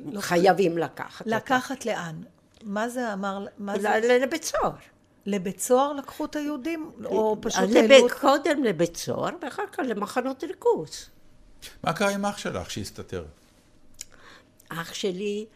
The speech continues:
Speaker 2: אבא, היה, הסתתר, והבני דודים, מכיוון שהם, הם הסתתרו ב-, בהתחלה, אחר כך מוסוליני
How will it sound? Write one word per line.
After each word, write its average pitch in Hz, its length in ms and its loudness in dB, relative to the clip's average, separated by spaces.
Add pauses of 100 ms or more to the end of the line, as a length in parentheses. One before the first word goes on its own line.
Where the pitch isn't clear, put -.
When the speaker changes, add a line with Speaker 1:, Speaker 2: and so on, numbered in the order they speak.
(140)
Speaker 2:
אבא, 160 240 -6 (220)
היה, 151 840 -4 (160)
הסתתר, 139 840 -6 (640)
והבני 165 600 2
דודים, 226 640 2 (640)
מכיוון 208 560 0
שהם, 208 380 -2 (920)
הם 214 320 -2
הסתתרו 214 480 -2
ב-, 196 160 -2 (340)
בהתחלה, 208 760 0 (500)
אחר - 160 -4 (100)
כך 180 200 -4
מוסוליני 208 760 2